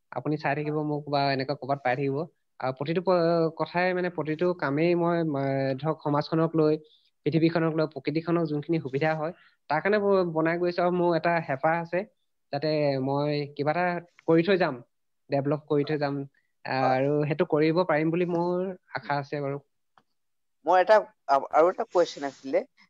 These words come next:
Speaker 1: হয়,
Speaker 2: তোমাক
Speaker 1: হয়,
Speaker 2: দেখি
Speaker 1: কওক।
Speaker 2: পেলাই তোমাৰ ওচৰ চুবুৰীয়া জাগাৰ মানুহ inspire হৈছে
Speaker 1: হুম।
Speaker 2: নে?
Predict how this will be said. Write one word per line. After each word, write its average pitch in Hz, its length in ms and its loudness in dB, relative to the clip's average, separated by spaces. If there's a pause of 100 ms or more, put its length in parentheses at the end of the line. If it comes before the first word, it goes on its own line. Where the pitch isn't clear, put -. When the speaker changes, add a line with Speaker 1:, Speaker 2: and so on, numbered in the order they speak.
(220)
Speaker 1:
হয়, 147 140 -2
Speaker 2:
তোমাক 226 120 6
Speaker 1:
হয়, 156 160 -2
Speaker 2:
দেখি 185 220 -6
Speaker 1:
কওক। - 40 -14
Speaker 2:
পেলাই 185 300 0
তোমাৰ 180 340 0
ওচৰ 160 400 -2
চুবুৰীয়া 151 640 -2
জাগাৰ 127 480 4
মানুহ 117 300 -4
inspire 127 540 0
হৈছে 135 320 -6
Speaker 1:
হুম। 160 40 0
Speaker 2:
নে? 143 140 -4